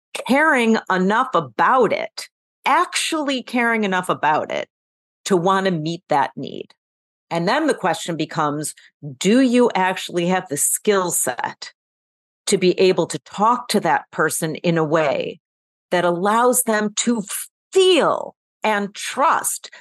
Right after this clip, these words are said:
that you will meet that need? And the skills of doing that are the skills of influence, but not in the old, like, Carnegie way. Like, we don't do that. We're really operating in twenty twenty-three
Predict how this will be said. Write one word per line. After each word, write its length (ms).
that 160
you 160
will 160
meet 380
that 320
need? 540
And 160
the 60
skills 640
of 240
doing 360
that 180
are 100
the 80
skills 460
of 240
influence, 640
but 220
not 440
in 120
the 240
old, 440
like, 240
Carnegie 720
way. 260
Like, 220
we 160
don't 280
do 420
that. 520
We're 200
really 400
operating 800
in 340
twenty 400
twenty-three 920